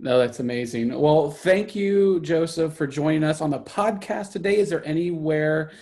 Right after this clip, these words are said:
that you want to tell our listeners where to find you online or listen to your music?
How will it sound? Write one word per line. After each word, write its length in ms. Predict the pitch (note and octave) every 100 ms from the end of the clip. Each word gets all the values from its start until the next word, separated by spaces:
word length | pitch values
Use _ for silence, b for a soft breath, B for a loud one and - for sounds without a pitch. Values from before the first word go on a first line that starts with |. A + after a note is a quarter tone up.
| B
that 160 | C#3+ C#3
you 180 | C#3+ C3+
want 320 | C3 C3+ -
to 120 | -
tell 500 | A#2 - B2+ B2+ B2+ -
our 120 | B2
listeners 680 | A#2 B2 B2 - B2+ C3 C3
where 120 | C3+
to 80 | A#2
find 360 | - B2 C3 E3
you 380 | A#3+ C4 A#3+ -
online 420 | D#3+ D3+ D#3 F#3+
or 80 | D#3
listen 200 | D3+ D#3
to 100 | D#3
your 120 | D3
music? 380 | D3 E3 A#3 -